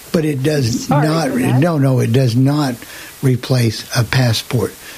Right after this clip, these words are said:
Speaker 1: I'm reading the
Speaker 2: 'Cause I,
Speaker 1: line
Speaker 2: I
Speaker 1: here.
Speaker 2: still have one of those, but I,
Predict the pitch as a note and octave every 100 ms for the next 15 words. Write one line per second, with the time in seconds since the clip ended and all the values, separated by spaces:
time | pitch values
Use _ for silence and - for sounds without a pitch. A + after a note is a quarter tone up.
0 | - - B2+ C3+ D3+ D3 C#3+ C3 B2 C3
1 | C3+ B2 B2+ G2+ G2 - C#4+ C#4 - C4+
2 | C4 G#3+ B3+ B3+ A3+ A3+ G#3+ A3 G#3+ G#3+